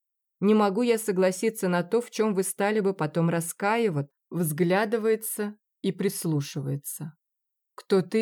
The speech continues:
идет, а у меня глаза заплаканные, увидят, будут расспрашивать.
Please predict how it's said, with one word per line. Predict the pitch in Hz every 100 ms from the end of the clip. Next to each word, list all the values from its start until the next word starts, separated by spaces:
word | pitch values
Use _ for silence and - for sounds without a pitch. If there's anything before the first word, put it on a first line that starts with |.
| 226
идет, | 175 180 180 190 - _ _ _ _
а | - 175
у |
меня | 180 185 185
глаза | 170 170 170 175 214
заплаканные, | 196 202 - 160 151 - 160 156 151 147 -
увидят, | 208 180 233 185 165
будут | 147 185 214 220
расспрашивать. | 220 - - 180 156 - 160 143 -